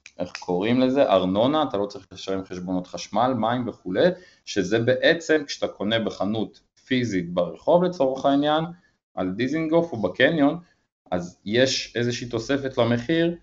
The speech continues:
שהיא נגזרת מזה שאתה משלם חשבונות על מקום פיזי. ברגע שאתה מייצר חנות אונליין, אין לך את העלויות האלה, זאת אומרת שכבר בתור עסק אתה יכול לקזז את המחיר מעט,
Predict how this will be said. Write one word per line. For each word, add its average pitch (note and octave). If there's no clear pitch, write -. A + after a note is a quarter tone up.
שהיא G#2+
נגזרת A#2
מזה F#2
שאתה F#2+
משלם F#2+
חשבונות A#2
על F#2+
מקום A#2
פיזי. G#2
ברגע C3
שאתה -
מייצר A2
חנות G2
אונליין, E3
אין C3
לך C#3
את -
העלויות A#2
האלה, F#2
זאת F2+
אומרת A#2+
שכבר C#3
בתור C#3+
עסק E3
אתה A#2
יכול B2+
לקזז A2+
את -
המחיר G2
מעט, -